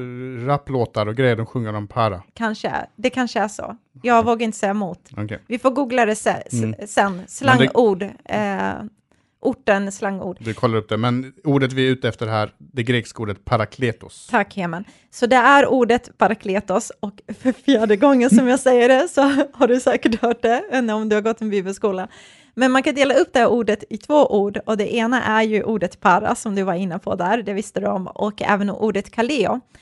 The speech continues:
Speaker 1: Mm.
Speaker 2: Ordet para betyder en som går nära och bredvid.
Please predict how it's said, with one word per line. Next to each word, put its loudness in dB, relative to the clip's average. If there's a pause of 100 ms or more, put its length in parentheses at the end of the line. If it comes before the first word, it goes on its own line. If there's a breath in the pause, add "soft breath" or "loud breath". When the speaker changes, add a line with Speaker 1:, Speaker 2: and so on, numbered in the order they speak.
Speaker 1:
Mm. -10
Speaker 2:
Ordet 0
para 6
betyder -2
en 0
som -4
går 0
nära -2
och -8
bredvid. -4